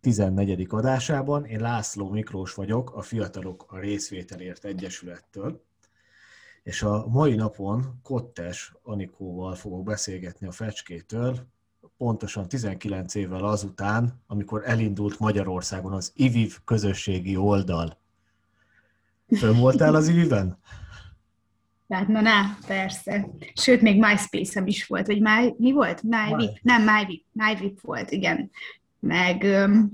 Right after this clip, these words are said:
Speaker 2: M S N, meg mindenféle ilyen
Speaker 1: És amikor
Speaker 2: közösségi média.
Speaker 1: megszűnt az iviv, akkor lehetett róla ilyen időkapszulát készíteni. Azt te megcsináltad?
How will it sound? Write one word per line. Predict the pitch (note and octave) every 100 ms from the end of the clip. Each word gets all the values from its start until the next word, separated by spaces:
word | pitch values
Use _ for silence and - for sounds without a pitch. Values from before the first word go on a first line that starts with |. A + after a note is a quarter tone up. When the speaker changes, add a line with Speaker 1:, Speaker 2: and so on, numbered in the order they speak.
| - _ _
Speaker 2:
M | G#3+ G#3+
S | G3
N, | G3+ F#3
meg | F#3 F3 F#3
mindenféle | G3 F3 F#3+ F#3+ F3+
ilyen | F3+ F#3 G3+ - _ _ _ _ _ _ - _
Speaker 1:
És | - -
amikor | G#3+ G3+ G#3
Speaker 2:
közösségi | F3+ - A3 G#3+
média. | G#3 G3 G3+ - - G#3+ G#3 -
Speaker 1:
megszűnt | B2+ B2 B2 - C#3+ -
az | C3
iviv, | C3+ A#2+ B2+ C#3+ C#3+
akkor | - B2 B2 C#3 B2+ B2+ B2+ - _ - - -
lehetett | C3 C3 B2 A#2+ -
róla | A#2 A2+
ilyen | A#2+ A#2+
időkapszulát | B2+ B2 A2 - G2 - G2+ G2+ G2+
készíteni. | - A2 - G2+ A2+ G2+
Azt | G2+ -
te | A#2+
megcsináltad? | G#2 - - C#3+ B2+ F2 F2